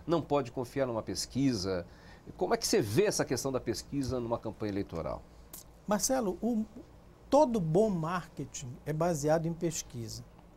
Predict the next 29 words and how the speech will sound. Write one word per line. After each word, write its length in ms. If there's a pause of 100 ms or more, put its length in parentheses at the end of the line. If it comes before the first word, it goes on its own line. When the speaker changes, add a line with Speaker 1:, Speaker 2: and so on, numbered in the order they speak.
(280)
Speaker 2:
Tanto 240
o 40
marketing 340
comercial 640
quanto 260
o 40
marketing 340
político, 420
ele 220
tem 200
que 140
ter 220
referência 640
na 100
pesquisa. 480 (720)
Ou 100
seja, 380 (120)
pesquisas 580
internas 580
confiáveis 920
são 160
fundamentais 800
para 120
poder, 920
é, 280
orientar, 760 (640)
ah, 220
o 80
tom 380